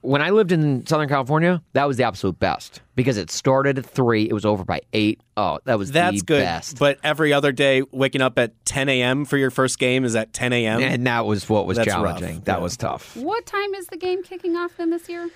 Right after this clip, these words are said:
Speaker 2: Five thirty
Speaker 1: Five.
Speaker 2: our time?
Speaker 1: Five, yeah, five-ish, five thirty
Speaker 3: Why
Speaker 1: maybe.
Speaker 3: isn't it a noon game?
Speaker 1: Uh,
Speaker 3: Why can't it be, like, noon or one?
Speaker 1: because it needs that build up and the
Speaker 2: And
Speaker 1: be-
Speaker 2: West Coast.
Speaker 1: Well,
Speaker 2: If it, if it's noon here, then that
Speaker 1: It's
Speaker 2: means it's, like,
Speaker 1: right, it's
Speaker 2: eight,
Speaker 1: ten o'clock
Speaker 2: ten o'clock
Speaker 1: there.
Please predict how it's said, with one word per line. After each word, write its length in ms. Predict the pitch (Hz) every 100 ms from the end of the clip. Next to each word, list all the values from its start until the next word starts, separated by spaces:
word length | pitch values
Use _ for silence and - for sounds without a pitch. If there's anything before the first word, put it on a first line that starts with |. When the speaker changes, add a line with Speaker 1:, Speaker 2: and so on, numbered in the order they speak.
| -
Speaker 2:
Five 300 | - 107 110
thirty 340 | 151 117 98
Speaker 1:
Five. 20 | 123
Speaker 2:
our 120 | 120
time? 320 | 139 131 143
Speaker 1:
Five, 420 | - 98 92 90 107
yeah, 320 | 98 95 90
five-ish, 680 | 104 - 92 92 95 - - - -
five 340 | - 98 87
thirty 280 | - 90 90
Speaker 3:
Why 80 | 90
Speaker 1:
maybe. 240 | 92 92
Speaker 3:
isn't 120 | 95 466 370
it 100 | 240
a 20 |
noon 300 | 214 285 277
game? 400 | 170 170 - - _ _ _ _ _ _ _ _ _ _ _ _
Speaker 1:
Uh, 340 | 120 143 143 143
Speaker 3:
Why 140 | 381
can't 200 | 415 480
it 80 | 359
be, 140 | 349
like, 220 | 311 269
noon 180 | 269 269
or 80 | 254
one? 280 | 208 220 139
Speaker 1:
because 220 | 151 156
it 80 | 147
needs 220 | 139 123
that 200 | 127 107
build 240 | 135 156 123
up 180 | 107
and 300 | 143 156 147
the 80 | 127
Speaker 2:
And 80 | 135
Speaker 1:
be- 60 | 131
Speaker 2:
West 140 | 120
Coast. 360 | 143 131 - - -
Speaker 1:
Well, 240 | 135 131 123
Speaker 2:
If 60 |
it, 40 | 139
if 100 | 135
it's 160 | 123
noon 460 | 131 143 151 143 139
here, 400 | - 165 139 127
then 240 | 123 123
that 60 | 127
Speaker 1:
It's 60 |
Speaker 2:
means 200 | 135 131
it's, 180 | 120 110
like, 300 | 120 113 -
Speaker 1:
right, 240 | 110 101 95
it's 100 | 120
Speaker 2:
eight, 60 |
Speaker 1:
ten 140 | 127 120
o'clock 220 | 113 120
Speaker 2:
ten 100 | 135
o'clock 400 | 113 110 123
Speaker 1:
there. 80 | 120